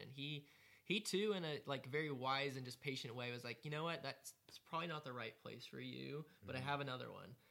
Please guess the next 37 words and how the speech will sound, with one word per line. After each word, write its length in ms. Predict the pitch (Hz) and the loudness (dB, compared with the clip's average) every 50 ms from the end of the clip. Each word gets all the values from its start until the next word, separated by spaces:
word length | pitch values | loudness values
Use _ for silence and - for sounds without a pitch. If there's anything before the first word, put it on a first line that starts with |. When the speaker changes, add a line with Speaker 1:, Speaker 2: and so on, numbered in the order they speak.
| - 170 | -12 -8
Speaker 2:
Oh. 240 | 185 208 247 269 247 - - - _ _ - | -6 -6 -6 -6 -10 -14 -16 -20 _ _ 2
Speaker 1:
And 340 | 143 143 135 135 135 135 | 4 4 4 4 2 2
he 80 | 131 131 | 0 -2
said, 280 | 127 - 143 131 120 123 | -2 0 -2 -2 0 2
"Why 120 | 131 147 | 2 2
don't 120 | 160 151 | 2 2
you 80 | 151 143 | 0 -2
come 200 | 143 151 143 139 | -2 -2 -2 -2
check 220 | 131 147 143 143 | 0 -2 -2 0
this 200 | - 175 170 - | 0 -2 0 0
out? 300 | 123 120 123 127 127 - | 0 2 2 2 2 0
You 80 | 127 123 | -2 -4
know, 200 | 123 120 120 120 - 147 | -4 -2 -4 -4 -2 0
I'll, 220 | 127 127 123 117 - - - - | 0 -2 -2 -4 -10 -14 -6 -4
I'll 60 | 135 | -2
bring 220 | 120 151 156 160 160 | 2 2 2 2 2
sandwiches 600 | - 156 143 135 143 147 143 - 151 143 139 139 | 2 0 0 2 0 0 0 0 0 0 0 -2
and 80 | 139 123 | -4 -6
we'll 80 | 127 131 | -6 -6
sit 220 | 123 - - 151 | -6 -6 -6 -6
down 120 | - 151 147 | -4 -2 2
and 80 | 127 120 | 4 4
Speaker 2:
Yeah. 40 | 113 | 4
Speaker 1:
we'll 60 | 110 | 2
talk." 420 | - - - 131 143 156 156 151 143 | 2 0 2 4 4 4 4 2 0
And 80 | 127 | -4
I 40 | 120 | -4
was 80 | 131 139 | -4 -4
Speaker 2:
Uh, 40 | |
Speaker 1:
like, 140 | 117 113 139 | -4 -4 -2
"Man, 180 | 156 165 160 156 | -2 0 0 0
you're 80 | 170 180 | -2 -2
such 260 | - - 196 190 - | -2 -4 -6 -4 -4
a 80 | 160 135 120 - | -6 -6 -6 -6
good, 280 | - 160 160 160 165 135 | -2 -2 0 0 0 0
like, 340 | 139 127 117 107 104 - - - - - - | 0 0 0 -2 -4 -8 -12 -16 -16 -10 -4
Speaker 2:
uh, 20 | - | -2